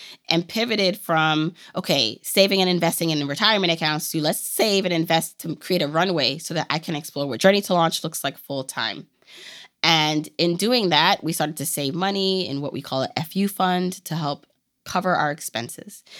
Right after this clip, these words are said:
Now, I knew why we were saving in the F U fund. It was literally, I know Journey to Launch is not making enough money to cover our expenses, so we're, we're gonna need to pull from this money every month. So everything worked out in terms of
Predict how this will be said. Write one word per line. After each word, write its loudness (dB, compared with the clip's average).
Now, 6
I 6
knew 2
why 6
we 0
were -2
saving -2
in -2
the -6
F -6
U -2
fund. -4
It -6
was -2
literally, 0
I -2
know 2
Journey -2
to -4
Launch -2
is -4
not 0
making -4
enough -4
money 0
to -10
cover -6
our 0
expenses, -2
so -8
we're, -4
we're -4
gonna 0
need -2
to -4
pull -4
from -2
this -6
money -4
every -8
month. -6
So 2
everything 2
worked 2
out 4
in -4
terms -2
of -6